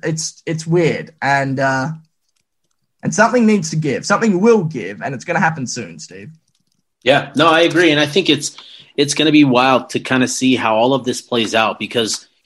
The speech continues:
Speaker 2: you know, you're talking about the transfer portal where, you know,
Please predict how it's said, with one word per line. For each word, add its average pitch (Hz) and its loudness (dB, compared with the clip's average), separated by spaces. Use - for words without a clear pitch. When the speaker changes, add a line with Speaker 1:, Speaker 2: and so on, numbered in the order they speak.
Speaker 2:
you 120 -4
know, 107 -2
you're 104 -6
talking 131 0
about 117 0
the - -10
transfer - -6
portal 120 0
where, 107 2
you 120 -6
know, 104 -2